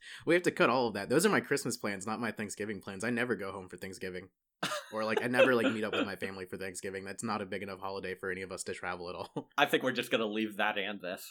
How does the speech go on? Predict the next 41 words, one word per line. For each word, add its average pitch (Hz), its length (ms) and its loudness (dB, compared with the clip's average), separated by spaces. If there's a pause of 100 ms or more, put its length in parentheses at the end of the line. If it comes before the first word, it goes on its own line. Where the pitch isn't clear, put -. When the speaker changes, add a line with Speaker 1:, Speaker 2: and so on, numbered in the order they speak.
Speaker 2:
so 110 140 -2
people 101 360 -6
know. 101 380 0
Speaker 1:
Okay. 120 280 2
<laughs> - 60 -4 (480)
Yeah, 127 220 6
sorry, 127 420 6
I, 131 60 2
I - 20 -2
totally 139 240 6
got 120 140 2
that 110 120 2
twisted. 107 300 0
Yeah, 101 240 2
for 113 260 0
thanks-, 190 240 2 (260)
for, 127 220 4
well, 147 160 4
I 147 80 6
don't 185 180 2
celebrate 110 360 2
Thanksgiving, 98 420 -2
first - 240 -4
of 92 80 -8
all, 87 120 -6
and 107 200 -6
then 104 260 -6 (560)
I'll 127 120 0
be 135 80 2
doing 123 240 2
a - 20 0
Friendsgiving 110 720 0
with 98 140 -6
the 101 80 -6
same 104 200 0
people 101 260 -4
I've 95 80 -4
been 95 160 -6
doing 95 180 -4
Friendsgiving 92 480 -6
with 87 180 -6